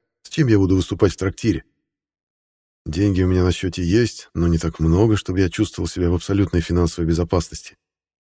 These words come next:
Все-таки хочется иметь некую финансовую подушку, на которую можно будет безопасно приземлиться, если придется.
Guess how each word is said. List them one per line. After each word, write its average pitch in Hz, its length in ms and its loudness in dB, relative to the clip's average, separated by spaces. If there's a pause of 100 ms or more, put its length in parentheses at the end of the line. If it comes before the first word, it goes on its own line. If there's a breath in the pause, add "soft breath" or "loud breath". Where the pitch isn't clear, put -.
(320)
Все-таки - 360 -8
хочется 107 520 0
иметь 113 220 2
некую 87 300 0
финансовую 92 540 0
подушку, 87 500 0 (420)
на 82 100 -6
которую 92 420 2
можно 92 260 2
будет 87 240 2
безопасно 85 500 0
приземлиться, 92 640 -2 (180)
если 82 200 -8
придется. 82 560 0